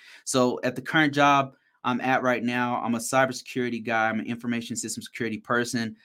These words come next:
I make about a hundred and thirty salary. So, um, one of the great things about cybersecurity and information technology is it, it's afforded me, afforded me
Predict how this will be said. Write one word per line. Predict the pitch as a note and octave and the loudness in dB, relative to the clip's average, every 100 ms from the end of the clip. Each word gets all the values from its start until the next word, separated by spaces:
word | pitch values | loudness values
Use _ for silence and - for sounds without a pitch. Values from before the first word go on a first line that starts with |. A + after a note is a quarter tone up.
| - | -6
I | A2 | -2
make | A#2 | 0
about | A2+ G#2+ | 2 2
a | - | 2
hundred | A#2+ A2+ A2 | -4 -2 -2
and | G#2 - | -4 -2
thirty | A#2 A2 G2 F#2+ | 0 0 0 -4
salary. | - A2+ G#2+ F#2+ D#2 D2 _ _ _ _ _ | -4 0 0 0 -8 -12 _ _ _ _ _
So, | - B2 A2+ G#2+ G#2+ - _ _ _ _ _ - - | -4 0 2 0 -2 -8 _ _ _ _ _ -16 -10
um, | A2+ A2+ A2 G#2 - - | -4 0 0 -2 -8 -2
one | A#2+ E3+ | 4 4
of | E3+ | 4
the | D3 | 2
great | C3+ D3 D3 | 4 4 4
things | C#3+ B2+ | 2 4
about | B2 A#2+ | 2 2
cybersecurity | C3 B2+ B2 - B2 A#2 | 4 2 2 -4 -2 -2
and | G#2+ | -2
information | A2 A2 A2+ G#2+ G2+ | -4 -6 -6 -6 -10
technology | G#2+ G#2+ G#2+ G#2 G2+ G2+ | -8 -4 -2 -2 -4 -6
is | G2 | -4
it, | G2+ - | -6 -2
it's | A#2+ A2 | -2 -2
afforded | G#2 - A#2+ A#2 | -10 -2 0 2
me, | A2 - | 0 -2
afforded | - G2 A#2 A#2+ G#2+ | -8 -8 0 0 0
me | G#2+ G#2 | -4 -4